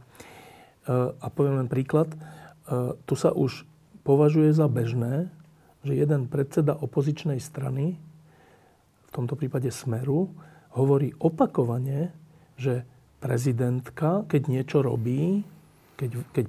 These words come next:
dá referendové otázky na ústavný súd, alebo stretne sa s americkou veľvyslankyňou, alebo nestretne sa s americkou veľvyslankyňou, tak opakovane tento predseda opozičnej strany hovorí a šíri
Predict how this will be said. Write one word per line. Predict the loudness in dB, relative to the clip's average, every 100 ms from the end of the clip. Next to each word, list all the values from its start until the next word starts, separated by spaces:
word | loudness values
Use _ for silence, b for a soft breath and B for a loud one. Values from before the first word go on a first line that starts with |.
| -2
dá | 2 2 2
referendové | -2 -2 0 0
otázky | -2 -4 -4 -4
na |
ústavný | -4 -4 -4 -4
súd, | 0 0 2
alebo | 0 0 0
stretne | -4 -4 -4 -4
sa | -4
s | -4
americkou | -2 -4 -4 -4
veľvyslankyňou, | -2 -4 -4 -6 -4 -4 -2
alebo | 0 2
nestretne | 2 2 2 4 0
sa | 0 0
s |
americkou | -2 -4 -6 -4
veľvyslankyňou, | -4 -4 -6 -4 -2 -4 -8 B B B B B B B _
tak | -2 2
opakovane | 2 6 6 6 4 4 2
tento | 0 -2 -4 -4
predseda | -4 -4 -4 -4 -8 _ _
opozičnej | -6 -4 -4 -4 -6
strany | -4 -2 0
hovorí | 0 2 2 0
a | -2
šíri | 2 4 4 2